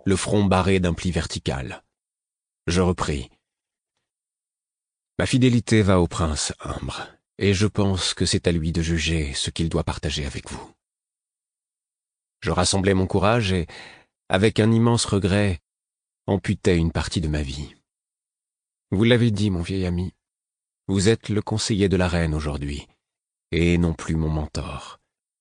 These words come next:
et je ne suis plus votre apprenti.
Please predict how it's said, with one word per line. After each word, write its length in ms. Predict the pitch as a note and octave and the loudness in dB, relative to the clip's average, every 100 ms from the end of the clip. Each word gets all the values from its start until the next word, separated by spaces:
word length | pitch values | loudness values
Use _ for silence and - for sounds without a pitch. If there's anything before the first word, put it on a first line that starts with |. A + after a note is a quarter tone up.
| _ - | _ -4
et 420 | D#2+ E2 D#2 C2+ - _ _ _ _ _ _ _ | 0 0 0 -4 -14 _ _ _ _ _ _ _
je 100 | E2 | -2
ne 160 | E2 D#2+ | 0 0
suis 280 | - - | 0 -2
plus 360 | D#2+ - D#2+ C#2 - _ | -6 -6 -6 -6 -12 _
votre 240 | D2+ - | -8 -6
apprenti. 600 | D2 - D2+ - - - | -8 -8 -8 -8 -10 -14